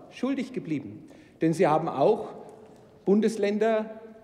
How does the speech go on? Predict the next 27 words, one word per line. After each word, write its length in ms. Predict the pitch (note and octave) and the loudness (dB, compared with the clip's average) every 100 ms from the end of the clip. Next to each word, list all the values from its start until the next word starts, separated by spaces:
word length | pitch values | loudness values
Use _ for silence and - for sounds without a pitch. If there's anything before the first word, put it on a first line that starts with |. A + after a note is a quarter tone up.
| - | -6
benannt, 540 | D#3 C#3+ C3+ F3+ C4 E3 | 0 2 2 0 -2 -2
haben 200 | D#3 D#3+ | -2 2
dort 200 | E3 G3 | 2 2
die 60 | |
niedrige 440 | F#3+ G#3 F#3+ D#3 C#3+ | 0 0 0 0 0
Wahlbeteiligung 840 | C#3+ - B3 - D#3 D#3 D#3 C#3+ | 0 0 -4 -2 -2 -4 -4 -6
beklagt. 520 | C3+ C3+ C#3+ C3+ G3+ F#3 | -6 -4 -2 -2 -2 -2
Aber 120 | E3+ | 0
das 180 | F#3 - | -2 -2
alles 380 | F3 A#3 - | 0 0 0
sind 180 | A#3 G#3+ | 0 0
Bundesländer, 640 | G#3+ A3 A3+ G#3+ G#3 G#3+ F3 | -2 -2 -2 0 0 0 2
wo 120 | F3+ | 2
es 200 | F3+ - | 2 -4
eben 360 | - G3 G3 - | -4 -4 -4 -2
plebiszitäre 960 | F3+ F3 E3+ - E3 E3+ D#3+ D3 B2 - - - - - - | 0 0 -4 -6 -6 0 0 2 0 -4 -12 -20 -20 -20 -6
Elemente 540 | C#3 C#3+ C3+ B2 C3 | 0 2 2 0 -2
gibt. 420 | B2+ C4+ - - - - - - - | -4 -8 -10 -18 -20 -20 -20 -20 -10
Und 100 | C#3 | -2
deswegen 280 | D3+ F#3 F#3 | 4 6 6
möchte 220 | G3+ G3+ | 4 2
ich 100 | F#3+ | 4
heute 180 | G3+ G3 | 4 4
auch 60 | |
in 100 | F#3+ | 4
der 160 | D3+ C3+ | 4 4
Rede 400 | C#3+ G#3+ B3+ | 4 4 4